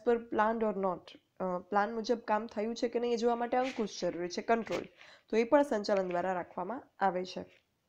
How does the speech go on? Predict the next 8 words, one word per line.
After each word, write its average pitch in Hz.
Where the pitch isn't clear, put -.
અને 220
વ્યૂહરચનાઓ 208
બનાવવામાં 190
આવે 190
છે, 269
સ્ટ્રેટેજી 240
ફોર્મ્યુલેશન 196
કરવામાં 190